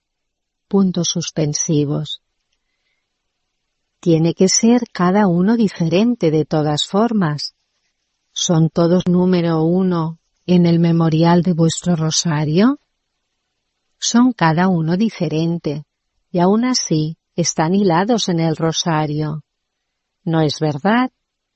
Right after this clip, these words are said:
¿Por qué recibieron un número? Ellos tienen diferentes sanskares, pero en lugar de ver sus sanskares,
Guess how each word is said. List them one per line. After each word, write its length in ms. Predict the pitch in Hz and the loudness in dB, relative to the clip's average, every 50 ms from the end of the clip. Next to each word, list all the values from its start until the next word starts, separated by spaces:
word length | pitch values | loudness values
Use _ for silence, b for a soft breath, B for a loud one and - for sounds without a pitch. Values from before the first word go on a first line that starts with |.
| _ _ _ _ _ _ | _ _ _ _ _ _
¿Por 200 | - 220 226 226 | -2 -2 -2 0
qué 180 | - - 294 294 | 0 2 2 2
recibieron 800 | 262 185 147 139 - - 180 156 165 165 170 165 170 165 165 | 2 2 0 -2 -2 -2 0 2 4 4 4 4 4 4 4
un 240 | 170 170 170 165 165 | 4 4 4 4 4
número? 600 | 165 165 160 156 156 160 156 151 156 151 151 147 - _ _ _ _ _ _ _ _ _ _ _ _ _ _ _ _ _ _ | 4 4 2 2 2 2 2 2 0 0 -2 -4 -8 _ _ _ _ _ _ _ _ _ _ _ _ _ _ _ _ _ _
Ellos 380 | 165 165 165 170 180 170 - - | 2 2 4 4 2 2 0 0
tienen 380 | 240 233 240 226 233 247 262 | 2 4 4 6 4 4 4
diferentes 680 | 262 262 220 - - 170 156 156 151 151 - 208 214 - | 2 2 0 2 2 2 4 4 2 2 2 0 0 2
sanskares, 920 | - 233 196 156 - - - - 180 190 220 220 196 170 170 - - - - _ _ _ _ _ _ _ _ _ _ | 2 2 2 2 0 -2 0 0 2 2 2 2 0 0 -2 -6 -8 -12 -16 _ _ _ _ _ _ _ _ _ _
pero 200 | 208 190 180 185 | 2 4 4 6
en 120 | 185 180 | 6 6
lugar 340 | 180 185 - 240 262 269 254 | 6 4 4 2 0 2 2
de 140 | 185 156 147 | 0 0 2
ver 180 | 160 180 190 - | 4 4 2 2
sus 260 | - - 160 143 - | 0 -4 -4 -4 -2
sanskares, 880 | - 185 180 190 - - - - 240 226 208 165 156 165 175 - - | 0 0 2 2 0 -2 0 2 4 4 4 4 2 0 -2 -4 -8